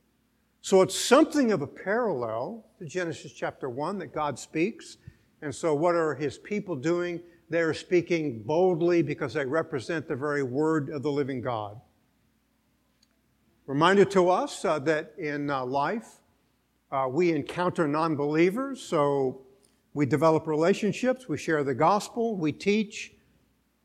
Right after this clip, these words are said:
Ultimately, uh, we start churches because that's a tactic that the apostolic company is doing.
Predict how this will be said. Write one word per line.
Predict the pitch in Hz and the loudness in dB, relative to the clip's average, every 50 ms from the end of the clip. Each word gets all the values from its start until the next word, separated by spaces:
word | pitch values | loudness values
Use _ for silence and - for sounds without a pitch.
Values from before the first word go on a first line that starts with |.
| _ _ _ - | _ _ _ 2
Ultimately, | 175 202 196 202 190 196 202 202 208 208 208 208 196 202 - _ _ _ _ _ _ _ - | 2 2 4 2 2 2 2 0 0 0 -2 -4 -6 -10 -16 _ _ _ _ _ _ _ -4
uh, | - 165 160 | -2 0 0
we | 151 180 | 2 0
start | 170 - - 185 185 170 170 160 | -2 0 0 0 0 0 -2 -4
churches | - - 185 170 143 - - 147 117 107 104 - - - - - - | -2 0 2 2 0 0 -4 -6 -6 -6 -8 -14 -20 -20 -20 -16 -12
because | 156 131 - 170 143 | -10 -8 -6 -6 -6
that's | - 170 165 - - - | -4 -6 -6 -6 -8 -12
a | 151 | -12
tactic | - - - - 180 185 196 185 - - - 156 131 139 - - - - _ _ _ - | -12 -10 -6 -4 -2 -2 -4 -6 -8 -4 -2 0 0 -2 -4 -8 -16 -20 _ _ _ -6
that | 156 143 - | -6 -4 0
the | 165 151 151 | 0 2 2
apostolic | 143 143 147 165 151 - - 165 147 147 147 147 143 | 2 0 -2 -4 -6 -2 -2 0 0 0 -2 -6 -8
company | - - 147 131 - 151 139 131 131 | -8 -8 -8 -6 -6 -8 -6 -6 -6
is | 127 - | -8 -6
doing. | - - 147 139 131 120 107 98 107 | -4 -2 -2 -2 -2 -4 -8 -10 -14